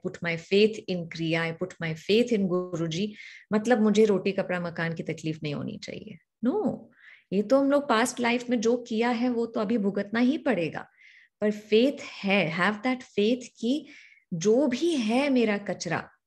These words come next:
पिछले जन्म का, इतना मैं फेथ रखता हूँ कि जो भी है इस लाइफटाइम में खत्म करके जाऊंगा। If I have to come back next lifetime, it will be out of choice। And only my guru will make that happen for me।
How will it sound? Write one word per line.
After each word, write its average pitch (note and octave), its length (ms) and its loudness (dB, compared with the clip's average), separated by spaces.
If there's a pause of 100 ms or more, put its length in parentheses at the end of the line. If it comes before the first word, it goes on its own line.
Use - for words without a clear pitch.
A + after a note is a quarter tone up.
(180)
पिछले F#3+ 280 -2
जन्म E3+ 380 0
का, A3 260 -4 (300)
इतना A#3 340 2
मैं D#4 160 0
फेथ A3+ 360 2
रखता G#3 300 -4
हूँ A3+ 220 -2
कि B3+ 100 -4
जो F3 200 -2
भी A3+ 220 0
है A3+ 100 2
इस G#3+ 320 -2
लाइफटाइम F#3+ 460 -2
में G3+ 160 -4
खत्म D#3+ 340 -8
करके D3+ 300 -10
जाऊंगा। - 360 -18 (1000)
If C#4 120 4
I C4+ 160 4
have A3+ 260 2
to A3+ 100 -2 (120)
come G3 180 2
back G3 280 -2
next F#3 280 -6
lifetime, F3 600 0
it G#3 100 -8
will E3 120 -4
be E3+ 200 -6
out D3+ 180 -8
of C#3+ 80 -14 (160)
choice। - 380 -8 (760)
And F#3 140 -2
only A#3 380 2
my A3 260 4
guru F3 220 -4
will E3 180 -4
make D#3 220 -8
that - 160 -8
happen - 360 -14
for - 180 -20
me। - 120 -18